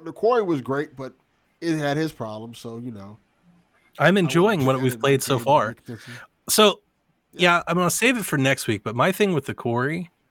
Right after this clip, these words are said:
Speaker 2: is that I play it so much differently than everybody else. It takes me a long time to play it because I play these games with my wife, and we've, I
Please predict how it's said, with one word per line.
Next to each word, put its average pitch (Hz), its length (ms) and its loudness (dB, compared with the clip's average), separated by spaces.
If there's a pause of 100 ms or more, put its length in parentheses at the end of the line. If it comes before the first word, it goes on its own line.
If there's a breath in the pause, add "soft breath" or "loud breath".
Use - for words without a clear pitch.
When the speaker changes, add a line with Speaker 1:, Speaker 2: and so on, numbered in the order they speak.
(640)
Speaker 2:
is 127 160 0
that 127 140 4
I 127 60 2
play 165 360 0
it - 100 -6
so 139 200 -2
much 139 280 -2
differently 110 460 -6
than 104 180 -6
everybody 104 420 -4
else. 104 220 -4
It - 100 -14
takes - 260 -4
me 127 60 -2
a 110 80 -2
long 107 220 0
time 104 260 -6
to 101 80 -12
play 120 220 0
it 107 60 -4
because 104 200 -8
I 101 60 -4
play 120 240 -2
these 110 160 -2
games 107 280 -6
with 107 200 -6
my 104 100 0
wife, 107 400 -4 (400 soft breath)
and 135 160 2
we've, 185 380 0 (100)
I 139 60 2